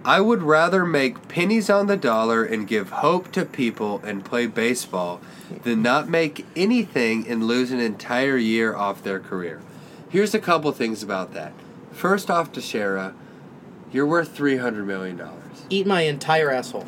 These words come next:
Speaker 1: You could not make a dime of income for the rest of your life and live a comfortable life.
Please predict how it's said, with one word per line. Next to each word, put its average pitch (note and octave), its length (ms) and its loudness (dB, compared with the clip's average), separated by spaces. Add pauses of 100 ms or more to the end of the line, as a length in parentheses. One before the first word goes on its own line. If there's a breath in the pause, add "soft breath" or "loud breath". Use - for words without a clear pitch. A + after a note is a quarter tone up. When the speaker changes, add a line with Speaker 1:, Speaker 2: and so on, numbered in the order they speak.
Speaker 1:
You C#3 180 2
could E3+ 240 0
not C#3+ 380 0
make C#3+ 300 0 (120)
a A2 100 -6
dime B2+ 560 0
of D3+ 140 2
income G#2+ 580 -2
for A2 220 -10
the G2 100 -6
rest G2+ 320 -6
of A#2+ 160 -4
your A#2+ 200 -2
life E2+ 520 -8 (200)
and G2 240 -6 (120)
live G#2 220 -2
a G2+ 80 -6
comfortable F2+ 640 -10
life. D#2 160 -14